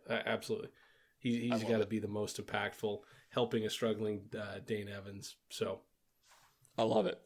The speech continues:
Speaker 2: All right.
Speaker 1: Yeah.
Speaker 2: With that being said, let's move on to the Montreal Alouettes. This one I also think we're gonna agree on.
Speaker 1: Okay.
Speaker 2: Tell me who you've got.
Speaker 1: It's gotta be Geno. So
Speaker 2: It's gotta be Geno. It's
Speaker 1: he's
Speaker 2: gotta be Geno.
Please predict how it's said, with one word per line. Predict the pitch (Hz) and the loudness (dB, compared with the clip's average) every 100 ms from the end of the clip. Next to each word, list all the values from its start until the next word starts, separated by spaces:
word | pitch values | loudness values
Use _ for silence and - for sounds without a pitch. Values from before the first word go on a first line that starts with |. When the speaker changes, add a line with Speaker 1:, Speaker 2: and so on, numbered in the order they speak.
| - | 12
Speaker 2:
All | 131 | 12
right. | 101 - | 12 12
Speaker 1:
Yeah. | 196 - - _ _ _ _ _ 120 | 4 2 -12 _ _ _ _ _ 4
Speaker 2:
With | 117 | 10
that | 120 120 | 10 10
being | 123 | 6
said, | - 117 110 110 - | 8 8 6 2 0
let's | 110 - | 0 6
move | 135 120 | 6 8
on | 117 113 | 8 6
to | 110 | 4
the | |
Montreal | 110 110 110 - 110 107 | 6 4 4 8 8 10
Alouettes. | 101 - - - | 8 6 2 0
This | 113 139 - | 12 12 12
one | 170 160 | 10 10
I | - 131 | 10 8
also | 120 127 - 117 | 10 8 8 4
think | - 113 - | 6 2 4
we're | 117 | 2
gonna | 107 104 | 2 2
agree | - 92 101 78 | 0 2 2 0
on. | - - 135 - _ _ _ - | -2 -6 -8 -12 _ _ _ -6
Speaker 1:
Okay. | - - - - _ _ _ _ _ _ - | -2 -2 -4 -12 _ _ _ _ _ _ -4
Speaker 2:
Tell | - 127 | 4 6
me | 127 117 | 8 6
who | 123 | 8
you've | 113 98 | 6 4
got. | 110 87 - - - - - - - | 2 2 -4 -14 -20 -20 -20 -20 0
Speaker 1:
It's | - | 8
gotta | 139 | 10
be | 120 | 10
Geno. | 113 113 101 104 - - - | 6 2 0 -6 -8 -16 -12
So | - 123 113 | 2 8 8
Speaker 2:
It's | 110 | 12
gotta | 170 143 131 | 12 12 12
be | 123 | 12
Geno. | 123 131 104 82 76 | 6 6 4 2 -6
It's | - | 4
Speaker 1:
he's | 135 117 | 6 12
Speaker 2:
gotta | 131 151 123 | 12 12 12
be | 107 | 10
Geno. | 98 101 80 | 2 2 0